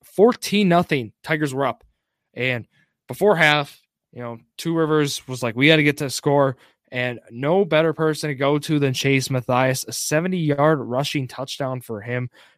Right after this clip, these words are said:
Fourteen seven was your halftime score, right?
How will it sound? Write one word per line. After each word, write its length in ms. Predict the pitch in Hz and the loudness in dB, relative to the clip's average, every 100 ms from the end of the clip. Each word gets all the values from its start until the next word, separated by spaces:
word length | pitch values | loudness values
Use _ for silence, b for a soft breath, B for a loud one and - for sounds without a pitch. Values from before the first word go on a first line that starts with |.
| - | 0
Fourteen 480 | 170 226 214 170 | 6 6 6 0
seven 380 | 143 165 151 98 - | 2 4 4 2 -4
was 160 | 127 | -4
your 80 | 127 | -2
halftime 340 | 131 127 113 | -4 -4 -10
score, 320 | 104 - - _ _ _ _ _ _ | -10 -14 -20 _ _ _ _ _ _
right? 200 | 113 113 | -12 -12